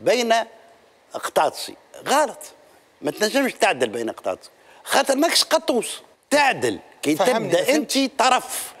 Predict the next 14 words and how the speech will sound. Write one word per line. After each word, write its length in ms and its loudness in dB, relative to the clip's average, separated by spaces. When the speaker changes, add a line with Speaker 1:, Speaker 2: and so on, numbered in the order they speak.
Speaker 2:
اما 160 2
ربي 180 2
Speaker 1:
وال-، 60 0
Speaker 2:
مش 140 -2
طرف. 220 0
Speaker 1:
وال-، 260 0
وال-، 240 -2
ربي 280 2
مش 180 0
طرف. 240 2
ربي 380 2
كيما 300 2
انا 360 4
والقطاطس. 680 0